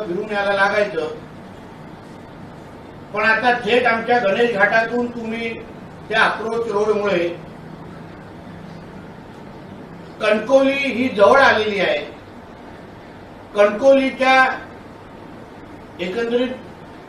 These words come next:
शहराचा विस्तार योग्य पद्धतीने झालेला आहे आणि जिथे जिथे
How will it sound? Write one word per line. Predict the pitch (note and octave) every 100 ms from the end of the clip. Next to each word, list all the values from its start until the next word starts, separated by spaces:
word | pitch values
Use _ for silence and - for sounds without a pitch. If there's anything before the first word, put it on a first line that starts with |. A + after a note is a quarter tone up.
| -
शहराचा | G3+ A#3+ B3
विस्तार | A3+ G#3 - B3+ C4+
योग्य | B3+ B3 A#3
पद्धतीने | A#3 G#3 G#3 G3 G3
झालेला | E3+ E3+ E3+
आहे | - C#3 - - - - - - - - - - - - - - - - -
आणि | - C4
जिथे | - G#3+ C4+ C4+
जिथे | C4+ C4+ C#4